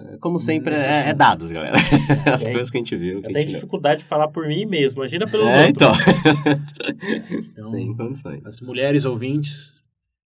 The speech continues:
Speaker 2: por favor, considerem isso. Não,
Speaker 1: É.
Speaker 2: não, não nos ataquem
Speaker 1: Sim, sim, por favor.
Speaker 2: previamente.
Speaker 1: Não, não, não queima a gente, não.
Speaker 2: <laughs>
Speaker 1: Eu gosto de vocês, eu juro que eu gosto.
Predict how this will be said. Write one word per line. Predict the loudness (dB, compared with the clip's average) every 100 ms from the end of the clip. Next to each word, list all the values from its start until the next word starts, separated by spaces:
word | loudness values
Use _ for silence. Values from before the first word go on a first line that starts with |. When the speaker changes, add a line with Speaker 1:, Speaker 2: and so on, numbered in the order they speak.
| _
Speaker 2:
por | -14 -6
favor, | -6
considerem | -4 -6 -2 -2 -2 -4
isso. | -10 -12 -12
Não, | -10
Speaker 1:
É. | -10
Speaker 2:
não, | -8
não | -10 -8
nos | -8
ataquem | -8 -8 -8 -8
Speaker 1:
Sim, | -8 -8
sim, | -10 -12
por | -12
favor. | -12 -10
Speaker 2:
previamente. | -8 -8 -8 -10 -16
Speaker 1:
Não, | -20
não, | -20 -20 -20 -20 -20
não | -20 -12
queima | -8 -8
a |
gente, | -8 -12 -16
não. | -20 _ -20
Speaker 2:
<laughs> | -18 -18 -20 _ -16 -14 -10
Speaker 1:
Eu | -2
gosto | 0 0
de |
vocês, | -4 -12 -14 -14
eu | -12
juro | -12 -12
que |
eu | -16
gosto. | -20 -20